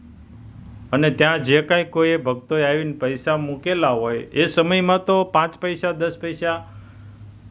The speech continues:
એવું ચાલતું હતું, પચીસ પૈસા, પચાસ પૈસા, નોટો તો હાવ ઓછી એ સમયમાં. એટલે ત્યાં જે કાંઈ દસ પૈસા, પચાસ પૈસા, રૂપિયો જે પડ્યો હોય, બે રૂપિયા,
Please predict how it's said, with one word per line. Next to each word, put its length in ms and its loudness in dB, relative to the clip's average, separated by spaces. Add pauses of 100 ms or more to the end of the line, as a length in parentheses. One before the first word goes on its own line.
(200)
એવું 180 6
ચાલતું 480 2
હતું, 140 -6
પચીસ 320 -2
પૈસા, 280 2
પચાસ 380 0
પૈસા, 300 0
નોટો 400 0
તો 220 2
હાવ 340 2
ઓછી 320 0
એ 220 -2
સમયમાં. 680 0 (3000)
એટલે 540 2 (920)
ત્યાં 220 2
જે 160 2
કાંઈ 180 2
દસ 420 -2 (260)
પૈસા, 440 0
પચાસ 380 -4
પૈસા, 260 -2
રૂપિયો 500 0
જે 180 0
પડ્યો 320 4
હોય, 160 6
બે 200 2
રૂપિયા, 480 0